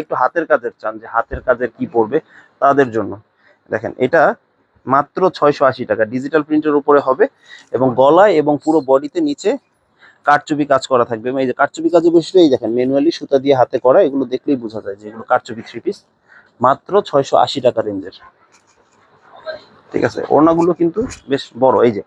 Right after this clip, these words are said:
একেবারে ফ্রি সাইজ এগুলো। আর এগুলো সালোয়ার পাঁচ হাত ওড়না পাবেন। এগুলো প্রত্যেকটা চারটা করে কালার আছে, সেট হয় চারটায়, চারটা চার কালার, ডিজাইন একটাই থাকবে। আরেকটা ডিজাইন দেখাচ্ছি, যেহেতু আইটেমটা অনেকদিন পর দেখাচ্ছি, তো এই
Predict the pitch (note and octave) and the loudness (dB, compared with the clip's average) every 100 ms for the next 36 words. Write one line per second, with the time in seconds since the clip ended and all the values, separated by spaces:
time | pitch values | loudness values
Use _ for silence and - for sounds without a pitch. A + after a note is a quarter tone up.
0 | _ _ - D#4 - _ _ - - - | _ _ -20 -20 -20 _ _ -20 -20 -4
1 | B3 C4+ C4 G3 D#3+ B2+ A#2 A#2+ B2 A2 | 0 4 4 2 2 0 0 0 0 -4
2 | A#2+ D3+ F#3 F3 F3+ F#3 F3+ D#3+ - C#3+ | -4 -2 -2 -2 2 2 2 0 0 -2
3 | C#3 C3+ A#2 G#2 G2+ _ _ _ _ - | -2 -2 -2 -6 -12 _ _ _ _ -2
4 | D3+ F#3 F3 F#3 A#3 A#3 G#3 F3 F3 D#3+ | 2 2 2 0 0 0 2 2 2 0
5 | D#3 C#3 B2+ C3 F3+ - E3 - E3 C#3 | 2 2 2 0 -6 -6 -4 0 0 0
6 | A2 A2 C#3+ D3 D#3+ E3 D#3 F#3+ G3+ E3+ | -2 -2 -2 -2 -2 -2 0 2 2 2
7 | D#3+ C3+ - C3 G#2 F#2+ F#2+ _ _ _ | 2 2 0 -4 -6 -14 -20 _ _ _
8 | _ - - - D3+ F3 F3+ E3 D3 A#2+ | _ -20 -8 0 0 2 4 4 4 2
9 | B2+ - A3+ - _ _ C#3 - D3 E3+ | -2 -6 -10 -10 _ _ -6 0 0 2
10 | E3+ F3+ - _ _ _ _ - _ - | 4 2 0 _ _ _ _ -20 _ 0
11 | D#3+ F3+ - G3 E3+ D3 D3 - D#3 - | 2 4 4 2 2 -2 -2 -8 -12 -12
12 | _ _ - _ _ _ A2+ D3 | _ _ -20 _ _ _ -4 -2